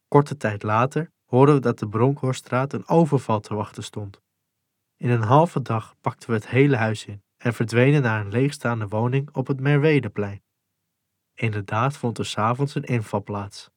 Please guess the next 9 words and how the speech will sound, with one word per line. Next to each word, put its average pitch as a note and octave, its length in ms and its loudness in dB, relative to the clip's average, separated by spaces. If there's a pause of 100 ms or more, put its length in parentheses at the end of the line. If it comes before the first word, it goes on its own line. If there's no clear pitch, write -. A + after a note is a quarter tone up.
(2500)
In A2+ 200 -2
die D#3+ 180 2
weken B2+ 500 0
heeft C3+ 360 0
een D3+ 200 0
van B2 180 -4
de A2+ 120 -4
illegale C#3 580 0
werkers, G#2+ 580 -6